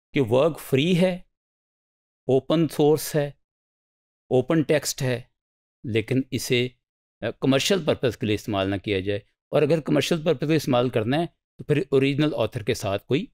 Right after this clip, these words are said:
एग्रीमेंट किया जाए और उसकी कोई पेमेंट वगैरह का कोई सिस्टम होगा,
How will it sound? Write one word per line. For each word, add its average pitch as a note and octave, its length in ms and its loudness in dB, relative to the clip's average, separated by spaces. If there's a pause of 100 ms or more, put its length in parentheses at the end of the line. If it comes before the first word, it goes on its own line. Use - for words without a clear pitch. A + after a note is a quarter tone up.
(120)
एग्रीमेंट A2 480 -2
किया G2 200 -4
जाए A2 260 -2 (540)
और A#2 340 2
उसकी B2+ 280 -2
कोई - 140 -2
पेमेंट A#2 400 0
वगैरह F#2+ 220 -2
का F#2+ 180 -4
कोई F#2+ 120 -12
सिस्टम - 340 -8
होगा, G2+ 400 -2